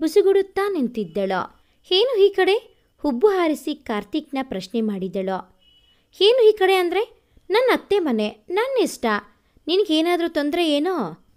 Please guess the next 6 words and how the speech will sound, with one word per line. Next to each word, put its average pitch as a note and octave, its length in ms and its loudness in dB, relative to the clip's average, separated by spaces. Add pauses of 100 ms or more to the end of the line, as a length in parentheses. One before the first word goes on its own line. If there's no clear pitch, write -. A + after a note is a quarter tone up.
(120)
ಎಂದನು. G#3 680 -4 (500)
ಮನೆಯೊಳಗೆ F4+ 540 0
ಹೋಗುತ್ತಿದ್ದವನನ್ನ B3 960 -2
ತಡೆದಳು. G3 800 -6
ಬಾಗಿಲಿಗೆ B3 500 -4
ಅಡ್ಡ G#3+ 320 -8